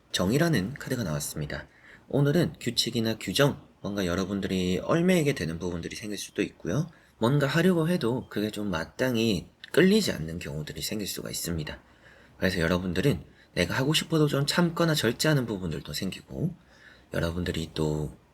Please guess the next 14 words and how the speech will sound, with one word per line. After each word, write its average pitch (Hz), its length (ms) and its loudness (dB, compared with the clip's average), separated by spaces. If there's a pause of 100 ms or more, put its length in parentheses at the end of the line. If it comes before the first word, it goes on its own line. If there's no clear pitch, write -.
선이라는 165 600 4
걸 117 120 2
정해두고 87 520 -4
그걸 87 220 -4
넘어가지 151 520 2
않으려고 85 460 -6
또 - 140 -18
애를 117 240 0
쓰게 139 340 0
되는, 110 340 -2 (340)
뭔가 76 240 -10
거절도 82 500 0
하게 117 240 0
되거나, 110 440 2